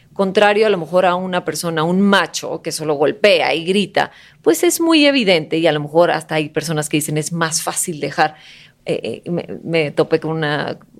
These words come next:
como frase súper triste que decía, "Ojalá me pegaras para poder irme, pero no me pegas". Son,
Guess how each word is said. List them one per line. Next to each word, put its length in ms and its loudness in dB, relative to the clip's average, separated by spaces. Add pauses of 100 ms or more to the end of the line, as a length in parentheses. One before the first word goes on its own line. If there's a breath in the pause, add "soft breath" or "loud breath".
(100)
como 220 -8
frase 420 0
súper 720 -4
triste 460 -6
que 260 -4
decía, 440 0 (800 loud breath)
"Ojalá 460 2
me 160 -2
pegaras 640 0
para 300 -2
poder 240 -2
irme, 340 -12
pero 240 -2
no 180 -6
me 140 -6
pegas". 520 -4
Son, 280 0